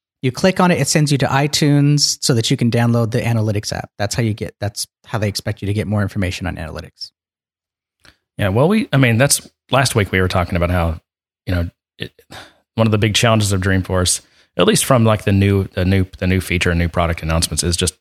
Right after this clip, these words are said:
Speaker 2: figuring out what, what is really there and what's not. I mean, if I, from, from most of the, you know, analyst coverage, which, again, I was complaining about 'cause it's, it's just so, uh,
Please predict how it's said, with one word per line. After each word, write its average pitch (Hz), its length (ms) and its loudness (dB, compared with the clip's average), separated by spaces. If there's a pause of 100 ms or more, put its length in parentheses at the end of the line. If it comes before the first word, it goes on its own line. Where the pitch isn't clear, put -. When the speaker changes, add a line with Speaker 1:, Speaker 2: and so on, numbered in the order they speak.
(120)
Speaker 2:
figuring 131 360 2
out 101 160 2
what, 98 340 0
what 139 160 2
is 113 160 2
really 95 380 2
there 87 300 -2
and 78 100 -2
what's 82 180 0
not. 76 260 -6 (800)
I 104 60 2
mean, 101 240 2
if 107 260 0
I, 120 360 4
from, 120 500 4
from 127 160 -2
most 165 260 4
of 120 100 2
the, 107 360 2 (300)
you 98 60 -4
know, 95 140 -2
analyst 110 500 2
coverage, 104 580 0 (240)
which, - 280 -2
again, 78 420 -2 (420)
I 85 40 -8
was 82 100 -4
complaining 76 320 -4
about 76 100 -4
'cause 87 120 -2
it's, - 160 -2
it's - 120 -2
just - 280 -2
so, 82 440 -2 (480)
uh, 50 340 -10